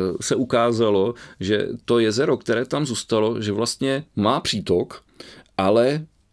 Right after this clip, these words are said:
nemá odtok. Takže, eh, celá ta katastrofa tím,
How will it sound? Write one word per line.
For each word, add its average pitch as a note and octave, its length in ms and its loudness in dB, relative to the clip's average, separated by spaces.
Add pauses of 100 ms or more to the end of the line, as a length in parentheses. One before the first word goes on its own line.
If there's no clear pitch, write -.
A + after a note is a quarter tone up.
nemá E2 500 -2
odtok. - 580 -4 (460)
Takže, A#2+ 540 0
eh, - 360 -6 (300)
celá B2+ 260 2
ta F#3 120 2
katastrofa C#3 640 0
tím, D3+ 420 0